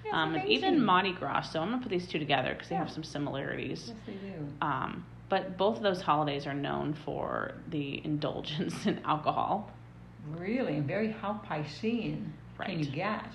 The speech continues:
Speaker 2: Right, so Pisces is ruled by Neptune, which rules the idea of drugs and alcohol.
Speaker 1: You know, and it's really, it's about getting in a different state of mind. Well,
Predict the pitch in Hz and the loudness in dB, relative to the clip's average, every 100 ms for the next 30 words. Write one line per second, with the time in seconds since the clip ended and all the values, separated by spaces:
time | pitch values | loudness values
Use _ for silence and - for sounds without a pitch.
0 | - - - - - - 113 - - 156 | -16 -18 -16 -16 -10 -2 -2 -2 0 2
1 | 160 - 170 175 165 156 156 151 165 143 | 2 0 -2 0 -2 -2 -2 0 0 0
2 | 143 156 160 - 170 165 160 160 160 - | 0 0 -2 -2 -2 0 0 -2 -4 -4
3 | 156 151 147 147 156 147 143 147 156 160 | -2 0 0 0 -2 -2 -2 -4 -2 0
4 | 151 151 - 90 131 151 151 131 135 170 | 0 0 -2 0 0 -2 -2 0 0 -2
5 | - - - - - - 226 - 190 185 | -8 -16 -18 -18 -12 -6 -4 -2 -4 -4
6 | 170 - 185 220 196 - - - 156 147 | -6 -6 0 2 2 -2 -6 -4 -4 -2
7 | 196 190 180 185 170 143 156 151 120 - | -2 -4 -4 -4 -4 -4 -4 -6 -10 -8
8 | - 165 151 135 139 139 143 - - - | -4 -2 -2 -4 -4 -4 -6 -8 -12 -14
9 | - - - 160 - | -16 -10 -4 -2 -2